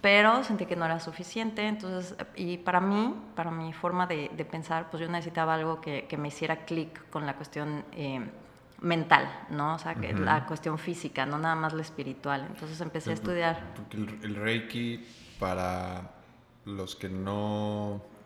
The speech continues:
Speaker 2: yo, yo conozco el Reiki,
Speaker 1: Ujú.
Speaker 2: eh, mi madre hace Reiki, de hecho,
Speaker 1: Ok.
Speaker 2: y este, el Reiki es de algún modo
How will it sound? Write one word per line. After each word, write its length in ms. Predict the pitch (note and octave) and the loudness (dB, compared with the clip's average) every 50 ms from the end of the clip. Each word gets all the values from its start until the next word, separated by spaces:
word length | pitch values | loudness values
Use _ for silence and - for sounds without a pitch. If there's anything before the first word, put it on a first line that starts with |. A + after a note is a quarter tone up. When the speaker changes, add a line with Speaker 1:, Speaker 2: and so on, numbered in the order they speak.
| G#2 G2 - | -14 -8 -4
Speaker 2:
yo, 100 | A2 A2 A2 A2+ - F2+ | -4 -4 -4 -4 -6 -6
yo 140 | G2 G2+ F#2+ | -6 -6 -4
conozco 360 | - G#2 G#2 G2+ G2 - G#2+ | -4 -4 -4 -4 -4 -6 -6
el 60 | F#2+ | -4
Reiki, 520 | G2+ G#2+ A#2+ B2+ - - - A#2+ B2 B2 - - | -2 0 0 0 -2 -4 -6 -6 -6 -6 -8 -10
Speaker 1:
Ujú. 240 | G3+ E3+ G3 G3+ B3 A3+ - - - - | -8 -8 -8 -8 -8 -10 -14 -18 -16 -12
Speaker 2:
eh, 320 | - G#2+ G2 F#2 F#2 G2 F#2 | -8 -8 -6 -6 -6 -8 -10
mi 100 | F#2 F2+ | -10 -8
madre 340 | F#2 G2+ B2+ D3 A2+ G2 G2 | -6 -4 -4 -2 -2 -4 -4
hace 220 | F#2+ F#2 - - | -6 -8 -12 -12
Reiki, 380 | F2 F#2+ E2+ E2 D#2+ - - F#2+ | -12 -12 -12 -12 -12 -12 -10 -10
de 160 | F2+ F2+ F#2 | -8 -8 -8
hecho, 260 | F#2 F2+ - - G2+ G2 - | -8 -10 -10 -12 -10 -10 -10
Speaker 1:
Ok. 80 | F3+ E3 E3 D#3+ E3 G#3 - - - - | -10 -8 -10 -10 -10 -12 -14 -16 -12 -8
Speaker 2:
y 100 | F#2 F#2 | -6 -4
este, 560 | F#2 F2+ F2 - - - - F#2 F2+ E2+ - - | -4 -6 -6 -10 -12 -12 -10 -8 -8 -8 -8 -8
el 100 | F#2+ F#2+ | -8 -6
Reiki 400 | F#2+ G2 G2+ G#2+ G#2+ - A#2+ A2 | -4 -4 -4 -4 -4 0 0 2
es 140 | G#2 G2+ G#2 | 2 2 2
de 60 | A2 | 2
algún 240 | G2+ G2 G2+ G2+ G2+ | 2 2 0 -2 -2
modo 440 | G2+ G2 G2 G2 G2 G2+ G2+ G2 - | -2 -2 -2 -2 0 -2 -2 -4 -6